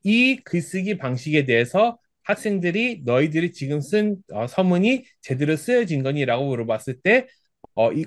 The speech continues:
어떻게 검증하겠냐고 했더니 제일 똑똑한 애들은 아예 이거를 통째로 집어넣고 "내가 쓴 글이 요 지시사항을 따르고 있느냐?"라고 물어보면은 된다고 하-, 그래서 빨리 알아채고 그렇게 해가지고 조금 학생들한테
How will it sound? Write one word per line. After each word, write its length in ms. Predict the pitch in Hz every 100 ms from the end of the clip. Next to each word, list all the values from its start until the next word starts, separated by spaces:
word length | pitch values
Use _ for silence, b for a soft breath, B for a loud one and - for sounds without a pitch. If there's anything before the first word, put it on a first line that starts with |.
| -
어떻게 320 | 165 - 226
검증하겠냐고 760 | - 139 156 170 180 160 135 143
했더니 340 | 156 170 190
제일 180 | 165 160
똑똑한 340 | 220 - 208
애들은 260 | 151 143 117
아예 140 | 123 135
이거를 240 | 139 135
통째로 360 | 254 240 226 185
집어넣고 760 | 120 127 123 107 - 151 104 b b b -
"내가 260 | 156 185
쓴 220 | 185 196
글이 320 | 147 156 156 131
요 380 | 147 160 156 143
지시사항을 460 | 139 143 147 143 143
따르고 340 | 196 208 196
있느냐?"라고 600 | 110 131 139 135 107 131
물어보면은 760 | 113 135 139 139 135 135 131 123 _
된다고 380 | - 117 123 127
하-, 120 | 143 - _ _
그래서 380 | 131 135 117 -
빨리 240 | 185 208 139
알아채고 600 | 113 117 127 147 214 B B
그렇게 320 | 175 - 190
해가지고 540 | 196 196 165 160 185 180
조금 220 | 220 226
학생들한테 800 | 233 233 220 185 147 139 220 254